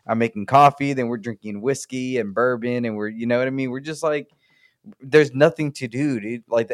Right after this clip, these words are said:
and like, like I said, you know, I'm trying to be mindful of the energy we're using. So I'm, you know, so I'm not editing and I'm not doing my job. But,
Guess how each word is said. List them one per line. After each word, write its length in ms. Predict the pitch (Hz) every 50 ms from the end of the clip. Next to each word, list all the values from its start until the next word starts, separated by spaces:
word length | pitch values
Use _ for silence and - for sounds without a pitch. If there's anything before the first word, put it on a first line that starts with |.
| - 117
and 160 | 123 123 120
like, 220 | 120 120 117 - _
like 180 | 120 117 110
I 40 | 110
said, 260 | 107 - 127 123 113
you 60 | 113
know, 120 | 107 110 107
I'm 140 | 104 107 104
trying 260 | - - 135 127 123
to 80 | 120
be 380 | 107 101 113 113 110 110 107 107
mindful 720 | 101 104 107 110 113 113 107 - 110 107 104 104 104 - -
of 520 | - 101 101 101 98 95 95 95 92 _ _ _ _ _ _ _ _ _ _ -
the 260 | 107 110 110 104 - -
energy 400 | 117 117 120 113 101 101 110 110
we're 140 | 104 101 98
using. 580 | 95 95 107 117 117 110 98 104 104 98 98 98
So 160 | - - 107
I'm, 280 | 101 104 104 107 - - -
you 180 | - 98 107 104
know, 160 | 101 98 95
so 100 | 95 107
I'm 100 | 104 104
not 180 | 107 107 101 - -
editing 460 | 107 113 113 107 101 104 104 104 101
and 120 | 98 98
I'm 120 | 95 98 101
not 180 | 101 101 95
doing 180 | 92 101 98 98
my 140 | 98 98 92
job. 480 | 87 104 110 110 101 98 98 92 95 _ _ _ _ _ _ _ _ _ _ - 107 _
But, 300 | 120 113 110 107 104 -